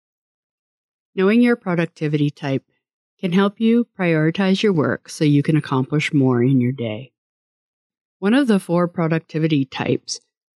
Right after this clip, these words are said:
likely applies to you. So number one is the prioritizer. If this is you, you prefer to stick to the facts. You like data, logic,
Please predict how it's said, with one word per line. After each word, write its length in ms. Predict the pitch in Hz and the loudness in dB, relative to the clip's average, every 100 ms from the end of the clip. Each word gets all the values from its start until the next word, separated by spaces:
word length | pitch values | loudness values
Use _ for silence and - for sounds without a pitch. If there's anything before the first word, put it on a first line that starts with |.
| _ | _
likely 400 | 170 170 175 208 | -4 -4 0 0
applies 500 | 196 - 156 139 139 - | 0 -2 -4 -2 -4 -4
to 120 | 139 | -4
you. 220 | - - - _ _ _ _ _ _ _ _ _ _ _ _ _ _ _ _ _ _ _ _ | -4 -4 -8 _ _ _ _ _ _ _ _ _ _ _ _ _ _ _ _ _ _ _ _
So 80 | 226 | -2
number 220 | 226 254 | 0 2
one 360 | 277 160 151 156 - | 2 2 2 0 0
is 400 | 160 151 151 - - | 0 0 0 -4 -14
the 80 | |
prioritizer. 1040 | 151 151 143 139 135 127 120 135 - - - _ _ _ _ _ _ _ | -10 -4 -2 0 0 -2 -4 -4 -6 -10 -14 _ _ _ _ _ _ _
If 200 | 175 170 | -12 -10
this 240 | - 214 226 | -4 -2 0
is 140 | 208 | 2
you, 360 | 175 175 170 175 _ _ _ _ _ _ | 4 4 4 0 _ _ _ _ _ _
you 140 | - 233 | -6 -4
prefer 380 | - 254 220 196 | -2 -2 0 0
to 80 | |
stick 360 | 190 - 170 165 | -2 -4 -8 -8
to 100 | - | -8
the 100 | 151 | -8
facts. 640 | - - - - _ _ _ _ _ _ _ _ _ _ _ _ | -8 -10 -12 -14 _ _ _ _ _ _ _ _ _ _ _ _
You 120 | 165 | -2
like 300 | 156 147 151 | 0 -2 -4
data, 640 | 170 175 175 180 180 175 185 _ | -4 -2 0 0 0 -2 -4 _
logic, 760 | 160 156 151 156 156 160 151 | -10 -4 -2 -2 -2 -2 -2